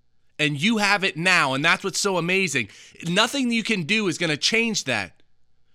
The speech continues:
You have the ability right now. It's starting to say it and believe it. Believing is everything. Believing what you hear from God. If you don't think you have the ability,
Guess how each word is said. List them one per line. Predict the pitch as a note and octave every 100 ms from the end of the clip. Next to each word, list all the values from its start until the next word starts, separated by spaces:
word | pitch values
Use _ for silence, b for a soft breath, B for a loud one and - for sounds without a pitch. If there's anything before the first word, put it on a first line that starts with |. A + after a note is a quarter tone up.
| _
You | D3+ A3 A#3
have | A3 G#3
the | G#3 E3+
ability | D3+ G3 G3 F#3 D#3
right | C3+ F#3+ G#3 C3
now. | F3+ G3+ F#3
It's | C#3+ -
starting | G3+ G#3 F3
to | E3 D3+
say | - G#3 G#3
it | F#3+ B B B
and | F3 F3 D#3
believe | D#3+ D3+ F#3 F#3 B2
it. | G2 - _ _ _ _ _ _ _ _ _ _ _ C3
Believing | E3 E3 E3+ G#3+ G#3+ E3+ D3+
is | D3+
everything. | F3 D3+ D3 - A2+ F2+ - _ _ _ _
Believing | B2 D#3 E3+ G3+ G#3 G#3 E3+ D3+
what | F#3+ - -
you | G3+ G3
hear | D3+ G3 F#3+
from | F#3+ F3
God. | F#3 F3 D3
If | C3
you | C#3+
don't | B2+ F#3+ F#3
think | G3+ D#3
you | G3
have | F#3 E3+
the | F#3+
ability, | E3 F#3+ G3+ G#3 G#3+